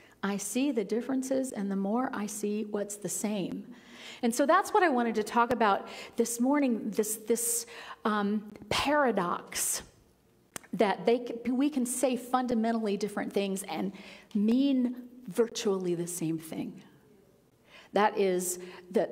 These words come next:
the most important skill you will develop on the spiritual path is to be able to hold paradox,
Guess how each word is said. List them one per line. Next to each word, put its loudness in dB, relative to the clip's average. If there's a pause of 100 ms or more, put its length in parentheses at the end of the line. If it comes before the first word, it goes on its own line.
(120)
the 2
most 2
important 0
skill 0
you 2
will 0
develop 2
on -2
the -2
spiritual -2
path 2
is 0
to -4
be 0
able 0
to -2
hold 0
paradox, -4